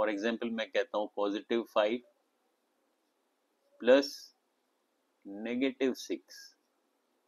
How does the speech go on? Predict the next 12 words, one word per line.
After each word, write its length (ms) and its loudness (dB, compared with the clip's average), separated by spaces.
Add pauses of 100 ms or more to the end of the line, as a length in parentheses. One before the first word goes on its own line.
(960)
तो 80 4
अब 180 8
इसका 340 2
क्या 220 4
रिजल्ट 400 4
होगा, 200 4
आउटकम 520 0
क्या 140 2
होगा? 260 0 (1500)
ये 180 0
नेगेटिव 720 2
है, 120 6